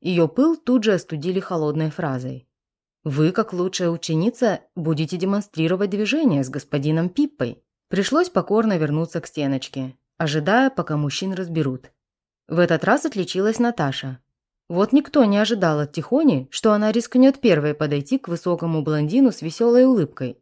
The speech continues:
и несколькими веснушками на носу. За Наташей потянулись остальные. Когда все пары оказались подобранными,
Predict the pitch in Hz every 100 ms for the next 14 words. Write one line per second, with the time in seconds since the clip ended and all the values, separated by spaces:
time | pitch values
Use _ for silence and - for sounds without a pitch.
0 | - 175 180 285 - 247 240 202 165 -
1 | 147 139 165 165 170 180 196 - 131 123
2 | _ _ _ - 175 185 190 285 339 302
3 | 175 156 160 175 170 165 - 175 165 143
4 | 123 120 123 _ _ _ _ - 180 175
5 | 170 - 185 175 151 143 139 143 147 143
6 | - 143 190 269 277 254 247 247 240